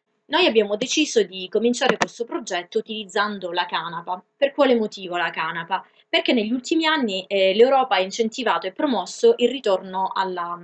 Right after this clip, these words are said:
alla sua cultura, perché è una pianta che, eh, presenta numerosi vantaggi, è di alto rendimento, non necessita pesticidi e soprattutto perché è largamente usata in diversi campi,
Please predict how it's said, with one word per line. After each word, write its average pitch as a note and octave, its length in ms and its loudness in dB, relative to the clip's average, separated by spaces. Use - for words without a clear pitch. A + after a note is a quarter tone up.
alla G3+ 220 -2
sua G3+ 160 -4
cultura, F3 560 -12
perché B3 340 4
è - 20 10
una A3+ 260 6
pianta G3+ 500 -2
che, F3 320 0
eh, F#3 240 2
presenta G#3 440 -4
numerosi G#3+ 400 0
vantaggi, G3 800 0
è F#3+ 420 2
di F#3+ 100 2
alto G3 240 4
rendimento, G3+ 640 -2
non F3 180 -10
necessita G#3+ 720 -2
pesticidi F#3+ 800 -2
e B3 100 0
soprattutto D4+ 640 2
perché G#3+ 480 0
è B3+ 120 0
largamente C4 600 0
usata F3 600 -2
in A3 120 0
diversi G#3 400 0
campi, G#3+ 580 -2